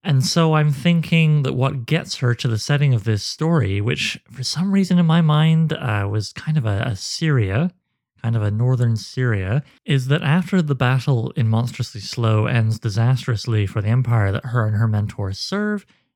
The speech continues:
maybe the mentor is dying, or he's like, "I'm gonna go back to the army," and Vo's like, "I don't think I wanna do that." Um, <laughs> uh, maybe he says, you know, "The last news I got from my home where I was recruited for the Empire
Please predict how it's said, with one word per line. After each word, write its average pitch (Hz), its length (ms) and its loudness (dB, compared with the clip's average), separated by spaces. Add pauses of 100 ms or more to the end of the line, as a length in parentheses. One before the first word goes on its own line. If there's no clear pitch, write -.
(140)
maybe 120 220 2
the 113 80 2
mentor 110 500 -2
is 98 220 -4
dying, 160 580 2
or 107 140 0
he's 98 200 -4
like, 110 140 -2
"I'm 151 180 2
gonna 151 140 2
go 135 100 0
back 123 200 0
to - 60 -16
the 120 100 -2
army," 107 280 0
and 98 120 -4
Vo's 107 240 -2
like, 110 160 -2
"I 139 100 2
don't 143 120 0
think 127 120 -2
I 131 40 4
wanna 120 140 2
do 104 200 -2
that." - 180 -6 (320)
Um, 127 340 2 (140)
<laughs> - 500 -6
uh, 113 320 0
maybe 123 220 2
he 120 240 0
says, 113 260 -2
you 127 60 2
know, 113 120 2
"The 110 60 -2
last 135 280 0
news 123 160 2
I 113 100 0
got 117 240 -2
from 127 160 -10
my 101 160 -4
home 135 420 0
where 95 160 -6
I 95 80 -4
was 98 140 -8
recruited 175 480 -4
for - 220 -12
the - 100 -8
Empire 107 440 -4